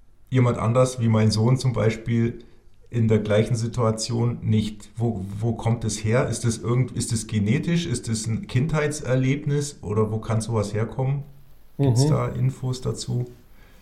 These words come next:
Speaker 2: Also in aller Regel spielen da auch verschiedene Faktoren eine Rolle. Du hast schon die Genetik auch erwähnt. Also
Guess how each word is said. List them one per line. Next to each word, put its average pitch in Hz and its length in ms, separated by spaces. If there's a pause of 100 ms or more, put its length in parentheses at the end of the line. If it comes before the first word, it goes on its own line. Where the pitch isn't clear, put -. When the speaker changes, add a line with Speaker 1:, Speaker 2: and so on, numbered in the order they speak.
(360)
Speaker 2:
Also 131 220
in 147 100
aller 147 340
Regel 147 280
spielen 160 300
da 147 120
auch 143 180
verschiedene 143 560
Faktoren 120 540
eine 117 120
Rolle. 110 280
Du 120 120
hast 131 200
schon 131 180
die 123 80
Genetik 156 640
auch 156 280
erwähnt. 147 460
Also 123 320